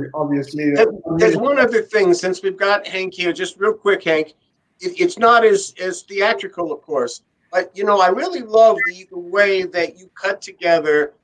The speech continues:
Speaker 2: the moment where we find out that Melissa has, has a baby, and you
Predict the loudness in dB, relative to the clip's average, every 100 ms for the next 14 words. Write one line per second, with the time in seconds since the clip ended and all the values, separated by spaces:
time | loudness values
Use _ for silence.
0 | _ -10 0 4 4 6 2 0 _ _
1 | -4 2 2 2 -2 -2 0 0 2 2
2 | 0 -4 -4 -4 -6 -10 -8 -8 -4 -4
3 | -4 -6 -6 -8 -4 -2 -2 -6 -16 -16